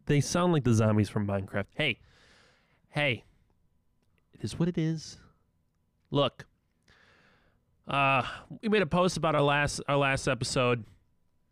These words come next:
and we tagged OnlyFans, and then one of the hilarious things about tagging OnlyFans, immediately you will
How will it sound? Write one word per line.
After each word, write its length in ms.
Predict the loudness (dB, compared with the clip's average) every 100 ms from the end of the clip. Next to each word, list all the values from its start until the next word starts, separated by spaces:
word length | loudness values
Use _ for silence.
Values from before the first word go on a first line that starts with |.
| -20 _ _
and 180 | -2 2
we 120 | 2
tagged 320 | 2 0 2
OnlyFans, 640 | 2 4 2 2 0 0 0
and 80 |
then 100 | 0
one 140 | 2 2
of 60 |
the 60 | 2
hilarious 320 | 2 2 2
things 140 | 0 -2
about 180 | -2
tagging 300 | 0 -2 0
OnlyFans, 560 | 0 2 2 2 0 2
immediately 540 | 0 2 0 0 0
you 120 | 2 2
will 220 | 2